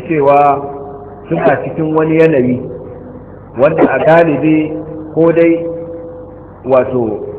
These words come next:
a, gigi na, na, na ƙuruciya ya fusge su zuwa ga yin abubuwan da ba su dace ba.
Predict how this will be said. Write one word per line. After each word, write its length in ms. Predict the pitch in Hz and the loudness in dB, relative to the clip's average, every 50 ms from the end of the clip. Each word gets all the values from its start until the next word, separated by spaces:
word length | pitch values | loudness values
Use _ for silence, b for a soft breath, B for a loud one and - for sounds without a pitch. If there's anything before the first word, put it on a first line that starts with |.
| - - - - - | -14 -14 -14 -8 -2
a, 220 | - 127 117 113 110 107 | -2 0 0 0 -2 -4
gigi 380 | 120 139 131 120 117 139 160 156 | -4 -2 -2 -2 -2 0 0 2
na, 120 | 156 160 156 165 156 | 2 4 2 2 2
na, 360 | 151 - - 156 147 - - 156 156 | 0 0 0 2 2 0 0 0 -2
na 80 | 165 | -4
ƙuruciya 560 | 165 - 156 139 127 117 - - 147 143 135 127 131 - - - - - - - - - - - - - - - - - - - - - - | -2 -2 -2 -2 -2 -2 -2 -2 0 2 2 2 0 -4 -8 -10 -10 -12 -14 -16 -16 -18 -18 -18 -20 -20 -20 -20 -20 -20 -20 -20 -18 -10 -6
ya 160 | 113 127 127 | -4 -4 -4
fusge 520 | 127 - 127 113 113 110 107 156 165 165 156 | -4 -6 -8 -8 -6 -2 2 4 4 4 4
su 400 | 165 131 117 - - - - 113 | 0 -4 -8 -10 -10 -12 -6 0
zuwa 220 | 147 160 175 - | 2 4 4 4
ga 100 | - 127 | 4 2
yin 200 | 135 151 147 135 | 2 0 0 0
abubuwan 400 | 139 143 147 151 147 156 151 131 | 0 0 0 0 0 2 2 2
da 80 | 120 110 | 0 -2
ba 80 | 104 - | -4 -4
su 100 | - 110 | -4 -2
dace 360 | - 123 117 - - 104 95 82 | 0 0 0 0 -2 -8 -10 -10
ba. 100 | 80 | -10